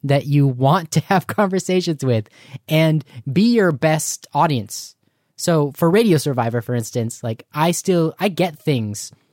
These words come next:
Every time I re-listen to an episode, uh,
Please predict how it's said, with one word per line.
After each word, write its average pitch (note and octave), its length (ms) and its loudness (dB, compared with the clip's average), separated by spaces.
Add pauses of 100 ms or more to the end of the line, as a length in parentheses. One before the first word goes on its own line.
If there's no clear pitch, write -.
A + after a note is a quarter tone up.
(120)
Every G#3 200 0
time G#3+ 220 2
I E3+ 40 2
re-listen D#3+ 560 2
to D3+ 120 2
an C3+ 100 2
episode, A2 640 -2 (480)
uh, A#2+ 320 0